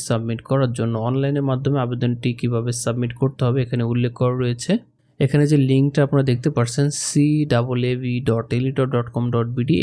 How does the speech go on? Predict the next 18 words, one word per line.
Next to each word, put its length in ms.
এই 80
সাইটে 340
মাধ্যমে 300
গিয়ে 220
আমাদের 300
আবেদনটি 380
সাবমিট 340
করতে 320
হবে। 180
যেহেতু 360
তিন 140
তারিখ 220
থেকে 180
আবেদন 340
করা 160
শুরু 240
হবে, 200
আজকে 280